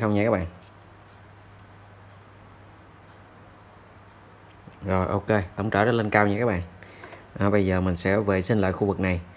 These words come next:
À, sau đó mình sẽ gắn vào mình test, à, xem, à, cái men này, à, nó có hoạt động và xuất hình không nha các bạn. Rồi, à, mời các bạn, à, theo dõi tiếp. Rồi,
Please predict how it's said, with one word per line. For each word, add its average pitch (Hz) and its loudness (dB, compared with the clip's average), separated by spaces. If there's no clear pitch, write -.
À, 92 0
sau 101 0
đó 107 4
mình 98 2
sẽ 92 0
gắn 113 2
vào 107 4
mình 90 -2
test, 135 6
à, 95 0
xem, 107 2
à, 101 0
cái 117 0
men 107 4
này, 92 0
à, 92 0
nó 95 0
có 123 2
hoạt 117 -2
động 95 -2
và 98 2
xuất 131 -4
hình 104 0
không 107 0
nha 107 2
các 123 0
bạn. 92 2
Rồi, 98 0
à, 95 -2
mời 92 -2
các 95 -4
bạn, 95 -2
à, 98 -2
theo 107 -2
dõi 95 0
tiếp. 127 -2
Rồi, 110 0